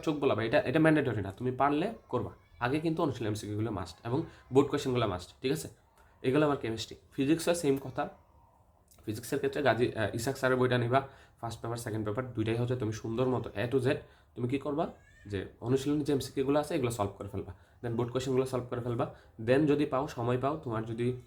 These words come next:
সহায়ক বই থাকে, কোচিংয়ের বই থাকে, ওখান থেকে just ওই যে নোট করা আছে না চ্যাপ্টারগুলো, শর্ট করে ওগুলো একটু চোখ বলে নিবা, শেষ। এ-, এগুলা নিয়ে এত পাজল হওয়ার কিচ্ছু নেই, ঠিক আছে? এবার আসো ইংলিশ এবং জিকের ক্ষেত্রে।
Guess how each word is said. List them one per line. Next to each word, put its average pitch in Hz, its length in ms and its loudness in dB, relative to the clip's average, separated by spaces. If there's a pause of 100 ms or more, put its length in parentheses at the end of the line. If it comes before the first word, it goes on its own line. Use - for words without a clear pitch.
(140)
সহায়ক 120 320 -4
বই 123 120 2
থাকে, 113 300 -4
কোচিংয়ের 127 360 0
বই 120 140 -2
থাকে, 120 280 -6 (340)
ওখান 139 220 -2
থেকে 165 180 -4
just 123 380 0
ওই 113 80 -2
যে 113 80 0
নোট 131 200 4
করা 156 160 0
আছে 143 160 -2
না 170 60 -2
চ্যাপ্টারগুলো, 147 460 -2 (220)
শর্ট - 240 -6
করে 151 200 -6
ওগুলো 131 220 6
একটু 127 140 -4
চোখ 127 140 0
বলে 113 200 -2
নিবা, 95 180 -2 (100)
শেষ। 101 180 -4 (460)
এ-, 123 180 0
এগুলা 143 240 6
নিয়ে 151 120 2
এত 127 140 -2
পাজল 113 300 2
হওয়ার 120 160 -2
কিচ্ছু 160 260 -4
নেই, 92 100 -4 (160)
ঠিক 131 120 -6
আছে? 170 160 -6 (480)
এবার 147 180 4
আসো 156 140 0
ইংলিশ 131 300 2
এবং 120 160 0
জিকের 123 260 4
ক্ষেত্রে। - 260 -8